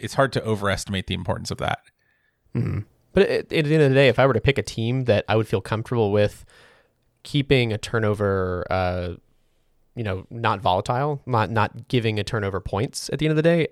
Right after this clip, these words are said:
Speaker 2: I would pick Georgia most times than not because
Speaker 1: Yeah, I mean,
Speaker 2: Georgia's,
Speaker 1: because
Speaker 2: you know,
Speaker 1: Yeah.
Speaker 2: they're doing great. I think they still have the number one, uh, what was it? It was the red zone, um, opportunity
Speaker 1: Yeah.
Speaker 2: scoring rate. Like, they, they'd have the number
Speaker 1: One
Speaker 2: one
Speaker 1: of
Speaker 2: as
Speaker 1: the
Speaker 2: far as
Speaker 1: better,
Speaker 2: defense goes.
Speaker 1: one of the better opportunity scoring rates in the,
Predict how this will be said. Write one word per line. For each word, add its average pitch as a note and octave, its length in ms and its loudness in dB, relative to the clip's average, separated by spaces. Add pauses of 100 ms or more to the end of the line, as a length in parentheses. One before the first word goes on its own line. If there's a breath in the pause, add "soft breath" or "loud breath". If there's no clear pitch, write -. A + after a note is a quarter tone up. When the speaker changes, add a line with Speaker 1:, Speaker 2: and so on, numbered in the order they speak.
Speaker 2:
I A2+ 60 4
would A2+ 140 6
pick G#2+ 160 0
Georgia G#2+ 280 -2
most - 220 -6
times F2 320 -4
than F#2+ 240 -6
not C#3 340 0
because G2 380 0
Speaker 1:
Yeah, G#2+ 180 4
I G#2 60 0
mean, A2 120 -2
Speaker 2:
Georgia's, A#2 400 2
Speaker 1:
because - 40 -8
Speaker 2:
you G2+ 60 -4
know, A2+ 300 -4 (380)
Speaker 1:
Yeah. G2+ 220 -2
Speaker 2:
they're A#2 100 2
doing B2+ 160 2
great. C#3 220 0 (1000 soft breath)
I A#2 100 4
think C3+ 160 0
they C3+ 60 4
still B2 180 2
have A#2+ 120 2
the A#2 60 0
number A2+ 200 4
one, G#2 440 2
uh, F#2 500 2 (720 soft breath)
what G#2 80 0
was F#2 140 -4
it? F#2 100 2
It F2 60 0
was F#2+ 180 -2
the F#2+ 340 -2
red G#2 300 2
zone, G2 480 2
um, F#2 300 -2
opportunity G2+ 460 2
Speaker 1:
Yeah. G2 40 -2
Speaker 2:
scoring G2 300 -2
rate. C3+ 220 2 (340 loud breath)
Like, G2 140 -2
they, G3 140 4
they'd G3 140 0
have F#2+ 100 0
the - 160 -2 (200)
number B2 260 2
Speaker 1:
One - 60 8
Speaker 2:
one G2 80 4
Speaker 1:
of - 40 2
Speaker 2:
as G2+ 60 -2
Speaker 1:
the A2+ 60 4
Speaker 2:
far G#2 80 4
as G#2 60 2
Speaker 1:
better, G2+ 100 2
Speaker 2:
defense G2 240 -2
goes. - 160 -2
Speaker 1:
one A2 80 2
of G#2+ 80 4
the G2+ 60 2
better G2 280 2
opportunity F#2 480 -2
scoring F2+ 300 -4
rates F2+ 240 -6
in F#2 100 -6
the, F#2+ 220 -6